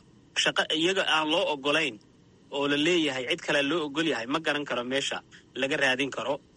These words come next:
Sababtoo golayaashan waa golayaasha sharci dejinta, dalka sharciga lagu dhaqaayo iyo wixii wax laga beddelaya iyaga go'aanka iska leh. Maamul goboleedyada iyo dowladda dhexena shaqadu waa u kala, ah, xadaysan tahay. Eh, waxaanan aaminsanahay tan annagu aan hayno waa tii qaranka,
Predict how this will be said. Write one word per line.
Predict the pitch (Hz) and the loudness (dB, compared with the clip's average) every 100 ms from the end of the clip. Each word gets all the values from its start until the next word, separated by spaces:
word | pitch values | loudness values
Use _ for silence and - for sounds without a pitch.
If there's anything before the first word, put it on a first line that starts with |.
| _ | _
Sababtoo | - 151 170 147 | -4 -2 0 -2
golayaashan | 131 143 151 185 - 147 | 2 2 4 2 0 0
waa | 135 | 0
golayaasha | 120 131 139 165 - | 0 0 2 2 -2
sharci | 135 117 | -4 -6
dejinta, | 120 - 180 175 - - - - - - | -8 -4 -2 -2 -6 -10 -20 -20 -10 -4
dalka | 180 175 165 | -2 -2 -4
sharciga | 170 160 156 | -2 0 0
lagu | 139 147 | 0 -2
dhaqaayo | 160 139 131 131 156 - - - | -2 -2 0 0 -2 -6 -18 -12
iyo | 143 143 | -4 -2
wixii | 165 175 | 0 -2
wax | 139 131 | -2 -2
laga | 135 160 | -2 -2
beddelaya | 151 127 156 135 120 117 | -4 -2 0 0 -2 -4
iyaga | 131 151 135 117 | -2 0 -2 -2
go'aanka | - 123 135 - | -4 -2 -2 -4
iska | - - 135 | -4 -2 -2
leh. | - _ - - - - | -4 _ -20 -20 -20 -4
Maamul | 156 170 165 | -2 -2 -2
goboleedyada | 156 160 165 165 226 | 0 0 0 2 0
iyo | 180 170 | 0 -2
dowladda | 156 160 185 160 | 0 0 0 -2
dhexena | 135 143 139 | -2 -2 -2
shaqadu | 139 170 160 | -2 -2 -2
waa | 139 123 | -2 -2
u | - | -4
kala, | 135 120 - - - - | -2 -2 -4 -16 -20 -12
ah, | - 127 113 | -6 -4 -4
xadaysan | 104 139 135 135 - 180 | -2 -2 -2 -2 -2 -4
tahay. | 123 120 139 - - _ _ | -4 -2 -4 -8 -20 _ _
Eh, | - 135 135 | -8 -4 -4
waxaanan | 143 156 151 151 135 | -2 -2 -2 -4 -2
aaminsanahay | 151 156 139 196 180 143 139 | -2 0 -2 -2 -2 -2 -2
tan | 175 | -4
annagu | 147 151 185 160 | -2 -2 -2 0
aan | 131 117 | -2 -2
hayno | 123 123 | -4 -4
waa | 123 - | -6 -4
tii | 151 165 | -4 -2
qaranka, | 165 170 175 | 0 0 -2